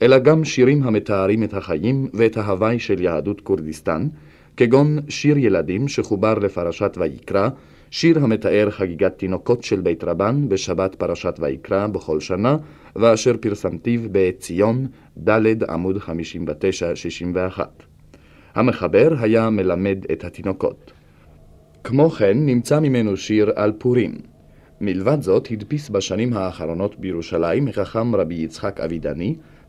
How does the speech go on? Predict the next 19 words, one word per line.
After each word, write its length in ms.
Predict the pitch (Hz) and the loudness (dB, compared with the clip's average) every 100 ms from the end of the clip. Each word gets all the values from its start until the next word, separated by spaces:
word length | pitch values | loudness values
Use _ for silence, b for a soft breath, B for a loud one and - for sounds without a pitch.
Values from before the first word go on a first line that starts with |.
| - | 0
תרגום 440 | 107 98 123 147 | 0 2 0 0
ההגדה 480 | 104 80 76 80 101 | -2 -4 -4 -2 -2
של 220 | - 78 71 | -2 -6 -2
פסח 500 | 104 - 95 92 - - | -2 0 -2 -2 -10 -10
בלשון 540 | 90 101 95 76 67 | -6 -6 -6 -8 -8
תרגום. 460 | 76 95 92 95 69 - - - - _ _ _ _ _ _ _ | -4 -4 0 -2 -2 -8 -20 -20 -20 _ _ _ _ _ _ _
עד 220 | - 151 147 | 2 2 4
היום 460 | 113 98 78 95 104 | 2 4 2 2 4
לא 160 | 123 | 4
נתפרסם 600 | 175 160 110 101 - 135 | 4 0 0 0 0 0
בדפוס 580 | 110 82 - 90 82 - | -2 -6 -6 -6 -6 -10
ספר 380 | - 135 120 95 | -2 -2 2 0
מקיף 380 | 87 - 139 - | -2 -4 -8 -6
של 240 | - 78 | -4 -4
שירת 420 | 71 87 101 - | -4 -2 -2 -2
יהודי 320 | 90 82 95 92 | -6 -2 -2 -2
התרגום, 600 | 85 80 76 95 98 135 143 | -2 -6 -4 -2 0 -2 -4
אלא 180 | 107 113 117 | -2 0 0
יחיד, 520 | 123 117 - 92 - | -2 -2 -4 -10 -12